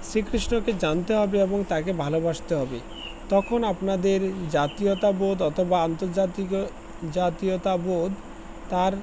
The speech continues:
চরম সীমা পর্যন্ত প্রসারিত হবে। অনেক সময় অনেকে দাবি করে যে তারা সকলকে ভালোবাসে, তাদের ভালোবাসা বহুদূর পর্যন্ত প্রসারিত হয়েছে, কিন্তু এটা তো কোনো মুখের কথা নয়, তার লক্ষণগুলির মাধ্যমে বোঝা যায়।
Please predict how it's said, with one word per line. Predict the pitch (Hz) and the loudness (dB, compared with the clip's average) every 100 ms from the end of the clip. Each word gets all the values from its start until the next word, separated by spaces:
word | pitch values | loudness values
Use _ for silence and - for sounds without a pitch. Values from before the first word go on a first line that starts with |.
| - - | -8 2
চরম | 175 185 208 | 4 4 0
সীমা | - 214 208 202 | 0 0 0 2
পর্যন্ত | 185 196 190 185 | 2 4 4 4
প্রসারিত | 143 - 165 147 | 2 0 0 0
হবে। | 143 127 127 117 - - - - | 0 0 -4 -10 -14 -12 -12 0
অনেক | 190 220 | 2 4
সময় | 214 240 233 | 4 4 4
অনেকে | 208 202 208 | 4 2 2
দাবি | 196 165 170 202 | 4 4 2 2
করে | 214 214 | 2 2
যে | 196 208 196 | 2 0 2
তারা | 175 185 | 2 2
সকলকে | - 185 - 202 202 - 202 165 202 - 147 | 0 -4 0 0 -2 0 0 0 -4 -6 -2
ভালোবাসে, | 143 151 151 - 170 165 | 2 2 2 0 -4 -2
তাদের | 160 185 | 0 0
ভালোবাসা | 170 156 170 185 156 190 | -2 0 0 0 0 -2
বহুদূর | 165 185 202 208 240 208 | 0 0 0 0 -2 0
পর্যন্ত | - 185 202 175 190 147 - - - - - | 2 2 2 2 0 0 -4 -14 -14 -14 -6
প্রসারিত | 190 196 220 208 | -4 0 0 4
হয়েছে, | 180 151 156 156 | 4 2 -2 -4
কিন্তু | 226 208 | -4 0
এটা | 190 175 208 - - - | 0 2 0 -2 -12 0
তো | 233 202 180 202 - - - - | 4 4 4 -2 -8 -10 -10 0
কোনো | - 220 | 2 4
মুখের | 202 170 202 233 214 | 2 0 0 2 2
কথা | 190 180 | 4 4
নয়, | 160 156 | 4 2
তার | 170 170 170 | 2 2 0
লক্ষণগুলির | 165 175 - - 226 226 233 226 | 0 2 2 2 4 4 4 4
মাধ্যমে | 208 175 160 180 | 4 2 0 0
বোঝা | 165 160 147 135 | 0 0 0 0
যায়। | 131 | -2